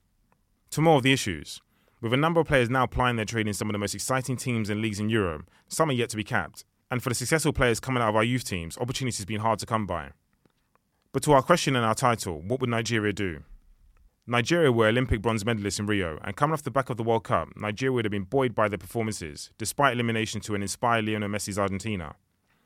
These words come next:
Nigeria, a team of youth and experience, led by their statesman William Ekong, who is followed by a crop of exciting young players, including scoring hotshot Victor Osimhen.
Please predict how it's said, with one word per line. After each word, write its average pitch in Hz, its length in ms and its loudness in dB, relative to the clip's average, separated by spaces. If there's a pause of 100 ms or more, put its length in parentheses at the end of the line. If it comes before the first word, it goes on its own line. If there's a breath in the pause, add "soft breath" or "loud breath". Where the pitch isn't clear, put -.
(220)
Nigeria, 135 440 6
a - 20 4
team 127 220 -2
of 101 120 -2
youth 127 220 0
and 120 80 0
experience, 98 720 -4
led 127 180 2
by 120 140 4
their 110 100 2
statesman 117 460 0
William 120 200 0
Ekong, 95 520 -4
who 113 100 -2
is 104 120 0
followed 131 240 2
by 101 180 4
a 98 40 -2
crop 117 200 -10
of 101 140 -4
exciting 120 440 -2
young 110 180 0
players, 92 420 0
including 117 420 -2
scoring 127 320 0
hotshot 101 460 -6
Victor 120 260 -6
Osimhen. 98 460 -6